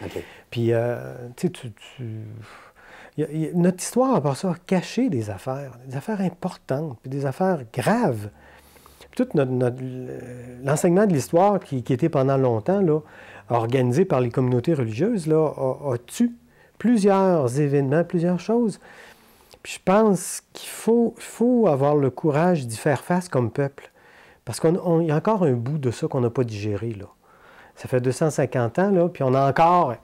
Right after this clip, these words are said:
Speaker 2: un petit complexe national, là, qui n'est pas passé com-, complètement. Puis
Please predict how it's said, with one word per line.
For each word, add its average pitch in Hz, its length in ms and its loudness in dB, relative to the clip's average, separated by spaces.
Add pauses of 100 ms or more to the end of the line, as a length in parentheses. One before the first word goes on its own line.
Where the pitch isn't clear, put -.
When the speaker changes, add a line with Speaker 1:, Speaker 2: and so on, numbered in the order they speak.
Speaker 2:
un 131 120 -2
petit - 180 -12
complexe 143 560 0
national, 151 720 0
là, 160 160 0 (400)
qui - 100 -10
n'est 127 60 -2
pas 165 160 0
passé 127 420 -2
com-, 120 460 -10
complètement. 110 520 -6 (440)
Puis 165 420 -2